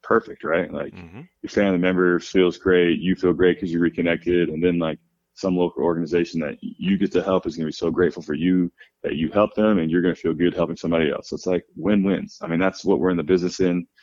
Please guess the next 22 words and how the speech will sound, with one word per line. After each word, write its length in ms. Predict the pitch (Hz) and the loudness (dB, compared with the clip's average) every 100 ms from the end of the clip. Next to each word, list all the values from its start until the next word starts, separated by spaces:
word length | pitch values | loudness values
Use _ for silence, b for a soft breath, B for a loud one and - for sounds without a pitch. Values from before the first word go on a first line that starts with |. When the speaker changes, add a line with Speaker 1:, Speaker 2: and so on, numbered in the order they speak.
| b | b
Speaker 1:
is, 160 | - 78 | -8 -6
is 160 | - - | -8 -4
creating 340 | - 90 78 | 0 2 2
win-win 280 | 85 80 78 | -2 -2 -4
situations. 640 | - - 60 - - - | -8 -8 -8 -8 -14 -14
And 100 | - | -14
so 380 | - 80 80 76 B B B B B - | -2 2 2 -2 B B B B B -4
let, 140 | 71 | -2
let's 180 | 82 87 | 0 -2
continue 480 | - - 87 78 73 | -6 -2 -2 0 -2
to, 280 | - 76 62 | -4 -6 -6
to 160 | - 73 | -4 -4
think 200 | 85 78 | -4 -2
about 220 | 73 71 | -2 -2
that 180 | 80 71 | -2 -2
moving 180 | 73 71 | -4 -4
forward 240 | 71 73 | -2 -2
in 60 | 67 | -2
our 80 | 67 | -6
lives 320 | 65 64 - | -6 -8 -10
as 60 | 62 | -6
well. 200 | 57 | -6